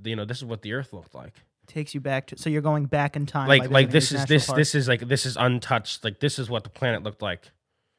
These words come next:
Speaker 2: Right.
Speaker 1: before. You
Speaker 2: I
Speaker 1: know,
Speaker 2: would
Speaker 1: this
Speaker 2: go
Speaker 1: is
Speaker 2: if,
Speaker 1: untouched
Speaker 2: yeah.
Speaker 1: stuff.
Speaker 2: I would go if there was a dinosaur in there. Like, that'd be cool. I, you'd see me at Yosemite Park a lot
Speaker 1: But
Speaker 2: more.
Speaker 1: there are. They, they're, they're like, they're no, they're no <laughs> dinosaurs in the park.
Speaker 2: <laughs> There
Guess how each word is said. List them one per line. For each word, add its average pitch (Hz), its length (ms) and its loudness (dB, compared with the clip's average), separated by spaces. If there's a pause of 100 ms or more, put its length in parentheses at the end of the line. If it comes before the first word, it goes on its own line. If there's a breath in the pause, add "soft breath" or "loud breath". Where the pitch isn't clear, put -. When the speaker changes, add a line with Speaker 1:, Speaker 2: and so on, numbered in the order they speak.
(140)
Speaker 2:
Right. 131 240 4
Speaker 1:
before. 143 360 -4
You 104 120 -6
Speaker 2:
I 175 60 8
Speaker 1:
know, 208 80 6
Speaker 2:
would 190 100 4
Speaker 1:
this 151 40 0
Speaker 2:
go 175 160 10
Speaker 1:
is 151 60 4
Speaker 2:
if, 110 80 -8
Speaker 1:
untouched - 360 -4
Speaker 2:
yeah. 160 40 -6
Speaker 1:
stuff. 131 340 0
Speaker 2:
I 175 120 6
would 208 100 2
go 196 80 4
if 170 60 2
there 170 80 4
was 151 100 2
a 107 60 -6
dinosaur 139 640 -2
in 127 100 -10
there. 127 320 -8
Like, 135 140 -12
that'd 165 180 0
be 139 80 -8
cool. 131 160 -8
I, 151 120 4
you'd 190 200 -2
see 196 100 -2
me 160 180 0
at 147 120 0
Yosemite 151 400 -2
Park 139 220 2
a 123 60 -8
lot 170 200 2
Speaker 1:
But 147 120 4
Speaker 2:
more. - 60 -4
Speaker 1:
there 147 140 2
are. 214 220 4
They, 127 240 0
they're, 135 160 4
they're 151 180 6
like, 139 240 6
they're 160 140 8
no, 165 140 8
they're 113 440 0
no 139 160 8
<laughs> - 180 -2
dinosaurs 107 520 4
in 104 60 -10
the - 100 6
park. - 220 10
Speaker 2:
<laughs> - 100 10
There 214 140 10